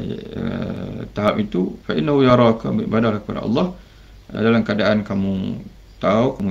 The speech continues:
yakin Allah melihat kamu. Itu dipanggil maqam muraqabah. Satu maqam musyahadah yang paling tinggi, satu lagi maqam mura-,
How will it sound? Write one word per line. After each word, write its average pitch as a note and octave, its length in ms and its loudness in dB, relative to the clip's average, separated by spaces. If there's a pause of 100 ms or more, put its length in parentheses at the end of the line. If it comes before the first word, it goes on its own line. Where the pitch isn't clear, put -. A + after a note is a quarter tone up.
yakin G2+ 400 -2
Allah G2+ 240 -2
melihat F2 480 -4
kamu. E2 240 -6
Itu G#2+ 160 -8
dipanggil G#2+ 240 -2
maqam C#3 400 -2
muraqabah. - 480 -6 (240)
Satu - 160 -8
maqam G#2+ 400 -2
musyahadah F#2+ 400 -4 (400)
yang F#2 160 -8
paling F#2 240 -2
tinggi, C3+ 160 0
satu A2 240 -6
lagi G2 160 0
maqam - 400 -2
mura-, F2+ 400 -4